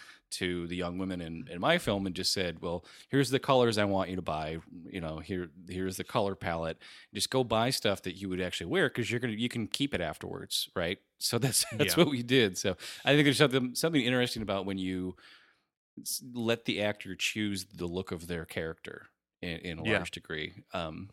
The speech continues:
Speaker 1: it just, it's something about that feels much more authentic to me.
Speaker 2: No, absolutely. Um, so in terms of, uh, favorite scenes from the films, uh, you know, for me in the first one, uh,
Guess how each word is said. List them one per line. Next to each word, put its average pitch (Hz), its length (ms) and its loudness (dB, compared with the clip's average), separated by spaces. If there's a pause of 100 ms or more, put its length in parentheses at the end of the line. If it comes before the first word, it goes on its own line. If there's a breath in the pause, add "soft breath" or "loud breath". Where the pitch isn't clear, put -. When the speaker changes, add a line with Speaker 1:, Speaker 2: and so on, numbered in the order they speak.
(120)
Speaker 1:
it 101 100 -8
just, - 220 -12
it's 95 200 -6
something 107 220 -2
about 92 180 -2
that 85 140 -4
feels 85 260 -8
much 82 200 -8
more 80 140 -8
authentic - 400 -12
to - 80 -18
me. 92 120 -14 (600)
Speaker 2:
No, 165 140 0
absolutely. 104 640 -4 (180)
Um, 110 480 0 (100)
so 151 300 -2
in 160 140 -8
terms 208 260 0
of, 185 160 -4
uh, 113 280 4 (100)
favorite 113 420 0
scenes 101 340 -4
from 98 180 -12
the 95 60 -12
films, 95 560 -10
uh, 110 400 0
you - 300 -12
know, 131 140 0
for - 180 -4
me 165 160 0
in 170 80 -2
the 143 60 -2
first 117 340 0
one, 101 420 -4
uh, 98 300 -2